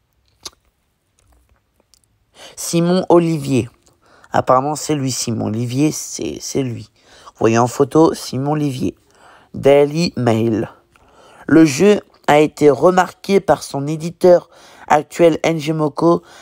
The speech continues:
après la mise en ligne d'une vidéo sur YouTube. Depuis, le succès n'a pas failli,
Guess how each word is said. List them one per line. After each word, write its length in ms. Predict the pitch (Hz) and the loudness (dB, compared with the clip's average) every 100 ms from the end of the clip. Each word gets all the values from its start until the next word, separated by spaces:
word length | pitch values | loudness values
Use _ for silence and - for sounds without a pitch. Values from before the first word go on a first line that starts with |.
| - | -8
après 380 | - 139 - 170 | -2 -2 2 4
la 160 | 143 123 | 4 2
mise 260 | 170 160 | -2 -2
en 60 | 170 | 0
ligne 220 | 170 175 | 0 -4
d'une 280 | 143 139 127 | -4 -6 -6
vidéo 440 | 127 160 165 170 | -6 0 4 4
sur 280 | 160 - 120 | 0 -4 -4
YouTube. 440 | 127 160 - 175 | -2 -6 -6 -6
Depuis, 480 | 139 131 - 120 120 - _ - - | -4 -6 -6 -12 -12 -16 _ -20 -2
le 160 | 127 | 0
succès 500 | 123 - 180 - 180 | 0 -4 -8 -2 0
n'a 180 | 165 123 | 2 0
pas 240 | - 170 170 | 2 2 2
failli, 600 | - - 151 147 170 | -4 0 0 2 -2